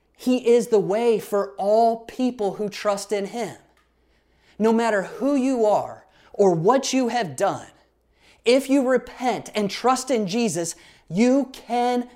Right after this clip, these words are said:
be saved. Now, I know there are a few reactions to this.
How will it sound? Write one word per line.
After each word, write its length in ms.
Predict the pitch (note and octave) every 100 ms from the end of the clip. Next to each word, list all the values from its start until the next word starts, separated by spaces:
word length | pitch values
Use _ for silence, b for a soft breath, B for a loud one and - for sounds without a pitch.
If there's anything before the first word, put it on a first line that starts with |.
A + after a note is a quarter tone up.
| -
be 460 | F#3 A#3 A#3 A3+ -
saved. 680 | - - G3 E3+ A2 - - - _ _ _ _ _ _ _ _ _ _ _ _ _ _ _ _ b b
Now, 180 | G3+ G#3
I 120 | G3
know 260 | F#3+ A3+ G3+
there 140 | F#3+
are 20 |
a 40 | F3
few 280 | - A3+
reactions 600 | F#3 E3+ E3 E3 - D3 -
to 100 | A#2+
this. 400 | G#2+ - -